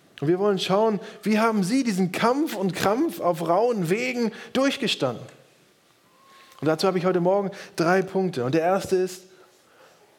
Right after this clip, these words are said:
auf festem Grund. Denn es sind Menschen, es sind Zeugen, von denen wir da lesen können,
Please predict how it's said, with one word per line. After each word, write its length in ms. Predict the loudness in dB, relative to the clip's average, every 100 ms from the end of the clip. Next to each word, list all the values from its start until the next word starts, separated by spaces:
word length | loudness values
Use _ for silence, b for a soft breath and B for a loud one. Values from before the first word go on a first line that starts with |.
| _
auf 440 | 0 0 -2 -8 -16 -20 -12
festem 640 | -4 -2 -2 -4 -4 -2
Grund. 360 | -4 -6 -8 -12 -20 _ _ _ _ _ _ _ _ _ _ _ _ B B B B 0
Denn 120 | 0
es 80 | 2
sind 160 | 0
Menschen, 440 | 4 2 2 -2 0
es 120 | 2
sind 180 | 0 -2 B -6
Zeugen, 560 | 0 2 2 2 0
von 140 | 0 2
denen 160 | 2
wir 60 | 2
da 80 | 2
lesen 420 | 2 0 -2 0
können, 320 | 2 0